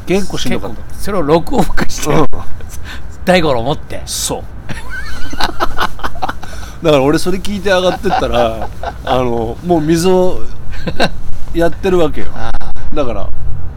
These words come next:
Speaker 1: 水やってる形跡があってさ、
Speaker 2: いや、
Speaker 1: 「いや、
Speaker 2: 本当だね。
Speaker 1: あの親父やってるわ」と。
Speaker 2: もうちょっとだからそれしか作戦がないんだね。
Speaker 1: そうなのよ。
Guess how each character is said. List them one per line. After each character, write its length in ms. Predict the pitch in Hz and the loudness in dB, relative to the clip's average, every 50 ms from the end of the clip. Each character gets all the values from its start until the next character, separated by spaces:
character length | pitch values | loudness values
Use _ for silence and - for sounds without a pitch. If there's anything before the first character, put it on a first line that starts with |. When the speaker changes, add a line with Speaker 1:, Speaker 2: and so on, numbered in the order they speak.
| - - | -10 -6
Speaker 1:
水 260 | - 151 147 143 151 | -4 -4 -2 -2 -2
や 100 | 160 151 | -4 -4
っ 20 | 151 | -4
て 160 | - - 165 | -6 -6 -6
る 200 | 156 151 156 - - - - - - - - - - - - - - | -6 -6 -8 -8 -10 -12 -12 -14 -14 -12 -12 -10 -10 -12 -12 -12 -10
形 300 | - 156 151 139 - 156 | -8 -8 -6 -6 -6 -8
跡 140 | 139 139 135 | -8 -8 -6
が 120 | 135 131 | -6 -4
あ 20 | 139 | -4
っ 40 | 139 | -6
て 140 | - - - | -6 -10 -10
さ、 180 | - - - - - - - - - - - - - - - - - - | -12 -12 -12 -12 -12 -12 -12 -12 -12 -12 -12 -16 -16 -16 -16 -16 -14 -12
Speaker 2:
い 60 | 135 | -12
や、 80 | 139 120 | -10 -10
Speaker 1:
「い 20 | |
や、 100 | 143 143 | -6 -4
Speaker 2:
本 160 | 185 202 185 | -4 -4 -4
当 140 | - 180 175 | -4 -4 -4
だ 160 | 160 156 147 | -2 -2 -2
ね。 80 | 123 - - - - - - | -4 -6 -8 -8 -8 -10 -12
Speaker 1:
あ 200 | 113 117 131 139 | -12 -12 -12 -10
の 120 | 147 147 | -10 -8
親 160 | 151 151 143 | -8 -8 -8
父 120 | 117 110 110 | -10 -8 -6
や 40 | 98 | -6
っ 40 | - | -6
て 180 | 104 - 107 | -6 -8 -8
る 100 | 104 95 | -10 -10
わ」 80 | 92 85 - - - - - - - - - - - - - - - - - - - - - | -12 -12 -12 -12 -12 -12 -14 -10 -10 -10 -10 -10 -10 -6 -6 -6 -6 -4 -4 -4 -4 -4 -4
と。 40 | - | -4
Speaker 2:
も 120 | 185 190 208 | -4 -4 -4
う 60 | 208 | -4
ち 160 | - - - | -6 -8 -10
ょ 40 | - | -14
っ 20 | |
と 60 | - - - - - - | -14 -14 -14 -14 -14 -14
だ 60 | - 147 | -12 -12
か 80 | 143 | -12
ら 80 | - - | -12 -12
そ 180 | - - - 165 | -14 -12 -10 -10
れ 80 | 190 | -8
し 120 | 190 - - | -8 -10 -12
か 80 | - | -12
作 240 | - - - - - | -14 -14 -14 -14 -14
戦 180 | - - 180 170 | -12 -12 -12 -12
が 100 | 151 131 | -12 -12
な 140 | 131 147 | -10 -8
い 60 | 185 202 | -8 -8
ん 60 | - | -8
だ 120 | - - | -10 -12
ね。 180 | - - - - - - - - - - - - - - - - - - - - - - | -12 -14 -12 -12 -14 -12 -10 -10 -10 -10 -12 -12 -12 -12 -12 -12 -14 -14 -16 -18 -16 -16
Speaker 1:
そ 220 | - - 180 165 | -8 -6 -4 -4
う 20 | 131 | -4
な 100 | 107 90 | -6 -10
の 80 | - | -14
よ。 60 | - | -16